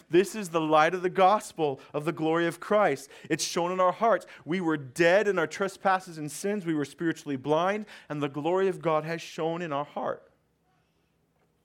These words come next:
Believer,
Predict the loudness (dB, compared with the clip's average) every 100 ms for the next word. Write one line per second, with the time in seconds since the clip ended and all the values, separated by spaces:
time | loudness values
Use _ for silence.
0 | _ _ _ _ _ _ _ _ _ _
1 | _ _ _ _ _ _ _ _ _ _
2 | _ -20 _ _ _ _ _ _ -8 -4
3 | -4 -4 -8 -14